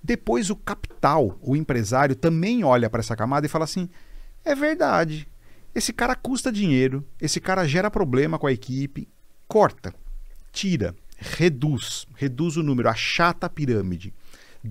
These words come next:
Não é, não é autonomia que o povo quer? Toma autonomia. Dá autonomia, dá responsabilidade e vamos achatar a organização. Só que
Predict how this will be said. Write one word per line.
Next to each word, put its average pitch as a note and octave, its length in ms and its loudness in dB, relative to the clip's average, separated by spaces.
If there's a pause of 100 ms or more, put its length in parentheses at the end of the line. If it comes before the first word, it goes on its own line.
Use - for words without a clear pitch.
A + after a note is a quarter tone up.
Não E3 140 4
é, F3+ 120 2
não D#3 120 2
é - 20 6
autonomia C3+ 500 4
que A2+ 80 -2
o G2+ 40 -2
povo G#2 240 -2
quer? C3 300 2 (100)
Toma E3+ 240 6
autonomia. B2 520 0 (200)
Dá B2+ 160 0
autonomia, C3 680 2
dá A2+ 160 2
responsabilidade A2+ 1120 0 (240)
e A#2 60 -4
vamos C#3 220 2
achatar C#3+ 380 0
a C#3 40 6
organização. C3 720 -2 (1120)
Só - 280 -2
que - 220 -10